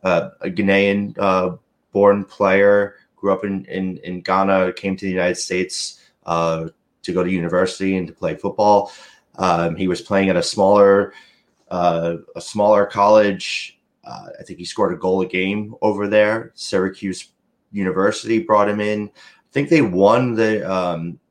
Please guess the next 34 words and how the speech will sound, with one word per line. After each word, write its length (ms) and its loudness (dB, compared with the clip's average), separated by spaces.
the, 240 -8
the 320 -6
N 100 -2
C 140 -6
double 280 0
A, 100 2
like, 200 -4
the, 160 -2
the 140 -6
university 600 -4
championship. 840 -6
Uh, 420 -2
he 720 -2
had 420 -2
eleven 440 2
goals, 480 2
eight 240 -2
assists 760 -6
in, 380 -2
um, 480 -6
in 80 -10
his 140 -8
twenty-five 540 -4
games 400 -4
at, 180 -8
at 120 -4
Syracuse, 600 -4
scored 280 -4
some 160 -8
big 200 -4
goals 280 -2
for 100 -12
them, 320 -6
um, 440 -4